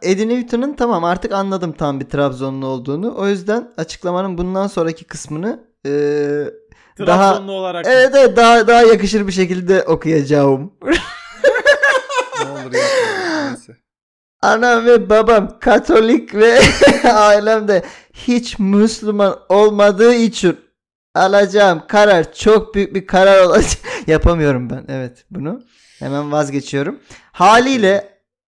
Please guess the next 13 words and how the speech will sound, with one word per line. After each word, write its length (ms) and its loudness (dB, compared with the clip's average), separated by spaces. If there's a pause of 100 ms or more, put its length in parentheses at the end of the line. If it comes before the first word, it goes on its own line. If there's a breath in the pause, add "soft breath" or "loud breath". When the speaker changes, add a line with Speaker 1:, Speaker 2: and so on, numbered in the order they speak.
(140)
Speaker 1:
anne 340 2
ve 140 0
babamı 360 0
da 220 0
hayal 220 2
kırıklığına 520 -6
uğratacaktı. 760 -8 (600)
Eşime, 540 -4
kuzenime 520 -4
ve 80 -4
çevremdekilere 840 -4
sorular 460 -4
sordum. 500 -12